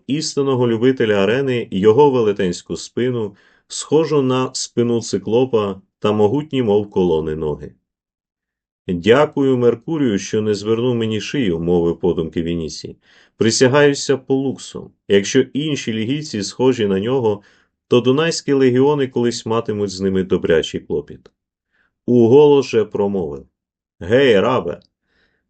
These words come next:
Урс повернув голову від коминка та, всміхнувшись йому майже приязно, сказав: "Дай тобі, Боже, пане, доброго дня і доброго здоров'я,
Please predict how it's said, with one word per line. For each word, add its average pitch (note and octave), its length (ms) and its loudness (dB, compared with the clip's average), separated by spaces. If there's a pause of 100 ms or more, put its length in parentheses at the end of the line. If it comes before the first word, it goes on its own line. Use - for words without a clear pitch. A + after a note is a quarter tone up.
Урс D#3+ 260 -4
повернув C3+ 480 2
голову A2+ 400 2
від G2 180 -4
коминка A#2 500 0
та, B2+ 180 2
всміхнувшись B2+ 800 -4
йому A2 200 -2
майже G#2 360 0
приязно, A2 500 0
сказав: F2+ 500 -4 (680)
"Дай C#3 360 4
тобі, C#3 300 -2
Боже, C3+ 400 2
пане, C3 360 -2
доброго A#2+ 460 2
дня B2+ 200 -2
і B2+ 80 0
доброго A#2 440 0
здоров'я, G#2+ 540 -2